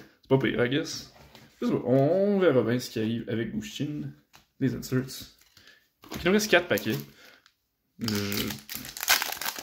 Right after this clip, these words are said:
rendu là, c'est du dessert. Honnêtement, la Casper Clear, la, la Casper Clear Cut, euh, très le fun.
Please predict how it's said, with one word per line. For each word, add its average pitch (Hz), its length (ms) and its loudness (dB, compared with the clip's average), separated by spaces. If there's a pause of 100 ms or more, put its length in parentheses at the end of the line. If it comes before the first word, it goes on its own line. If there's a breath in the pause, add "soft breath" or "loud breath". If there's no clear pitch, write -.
(500)
rendu 147 220 2
là, 196 100 4
c'est 139 140 -4
du 123 100 -2
dessert. - 280 -4 (380)
Honnêtement, 135 360 4
la 123 140 4
Casper 113 340 2 (140)
Clear, 117 300 0 (320)
la, 113 200 2
la 117 160 4
Casper 170 400 0
Clear 113 220 0
Cut, 131 260 0 (840 loud breath)
euh, 101 520 6 (320)
très 135 200 2
le 127 100 8
fun. 110 260 -2